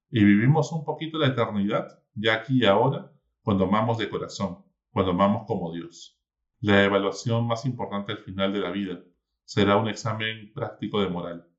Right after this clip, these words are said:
Y hay personas que toda su vida se han angustiado preparándose para ese examen.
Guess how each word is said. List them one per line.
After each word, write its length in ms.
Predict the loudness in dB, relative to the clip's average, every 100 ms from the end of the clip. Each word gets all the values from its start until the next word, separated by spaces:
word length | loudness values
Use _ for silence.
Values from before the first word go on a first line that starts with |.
| _
Y 80 | 6
hay 140 | 6 6
personas 800 | 2 0 -6 -4 -4 -4 -10 _ -10
que 120 | -8
toda 240 | -2 -2
su 160 | -2 -2
vida 200 | 0 0
se 100 | 0
han 80 | -4
angustiado 520 | -4 -6 0 2 2
preparándose 560 | 2 -4 -4 -4 -6
para 160 | -6 -6
ese 140 | -6
examen. 460 | -8 0 0 0 -14